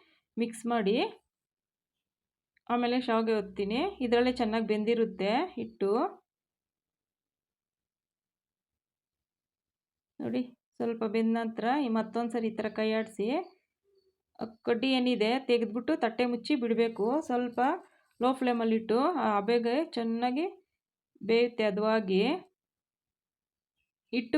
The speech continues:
ಬೆಂದಷ್ಟು ಶಾವಿಗೆ ತುಂಬ ಚೆನ್ನಾಗಿ ಬರುತ್ತೆ, ಅಂಟಲ್ಲ, ಕೈಗೆ ಅಂಟಬಾರ್ದು. ಆ ಮುದ್ದೆ ನಾವು ಬೇಯಿಸೋದ್ರಲ್ಲಿ ಇರುತ್ತೆ. ನೋಡಿ, ಆಗಿದೆ ಈಗ, ಚೆನ್ನಾಗಿ ಬೆಂದಿದೆ. ನೋಡಿ, ಈಗ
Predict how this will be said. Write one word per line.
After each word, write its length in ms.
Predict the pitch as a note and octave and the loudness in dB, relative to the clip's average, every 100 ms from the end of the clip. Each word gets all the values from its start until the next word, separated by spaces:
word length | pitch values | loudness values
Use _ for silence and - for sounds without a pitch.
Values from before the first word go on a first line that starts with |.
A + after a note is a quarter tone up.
| A3+ | 4
ಬೆಂದಷ್ಟು 560 | A3 A3+ A#3 A#3+ - A#3 E4 F#4 - _ _ _ _ - A#3 | 4 6 2 0 0 0 2 -2 -8 _ _ _ _ -10 0
ಶಾವಿಗೆ 280 | B3 B3 D4 D4+ | 4 4 2 -2
ತುಂಬ 140 | B3 A#3+ | -2 0
ಚೆನ್ನಾಗಿ 280 | A3+ A3 A3+ | 0 0 0
ಬರುತ್ತೆ, 340 | A3 G3+ G3+ A3+ E4 F4 - | -2 -2 -2 0 -2 -6 -2
ಅಂಟಲ್ಲ, 440 | A3+ A3+ A#3+ B3 G#3+ A#3 - | -2 0 2 4 4 2 2
ಕೈಗೆ 220 | B3+ C4 A#3+ | 0 2 0
ಅಂಟಬಾರ್ದು. 560 | A3+ G#3+ A#3 A3 F#3+ A3+ F4 F4+ _ _ _ - | 0 0 0 0 2 2 0 -4 _ _ _ -8
ಆ 60 | G#3+ | -4
ಮುದ್ದೆ 220 | A#3 A3+ C4 | -2 0 0
ನಾವು 120 | B3 A3 | 2 4
ಬೇಯಿಸೋದ್ರಲ್ಲಿ 560 | A#3+ A#3+ A3 A3+ A3 G#3 | 2 2 0 2 2 2
ಇರುತ್ತೆ. 300 | G3+ F#3 G3+ C4+ - _ _ _ _ _ _ _ _ _ _ _ _ _ _ _ _ _ _ _ _ | 0 0 2 2 -2 _ _ _ _ _ _ _ _ _ _ _ _ _ _ _ _ _ _ _ _
ನೋಡಿ, 180 | A#3 B3+ A3+ G#3 | -6 -2 0 2
ಆಗಿದೆ 280 | A#3 A3+ G#3+ | 2 0 0
ಈಗ, 100 | G#3+ C4+ D4+ | 0 0 0
ಚೆನ್ನಾಗಿ 300 | A3+ A3 A3+ G#3+ | -2 -2 -2 -2
ಬೆಂದಿದೆ. 420 | G#3 A#3 G3+ G3+ B3+ F4+ - _ _ _ _ _ - | -2 -2 0 2 2 -2 -10 _ _ _ _ _ -6
ನೋಡಿ, 200 | A3+ A#3 A#3 | -2 0 0
ಈಗ 100 | G#3 | 0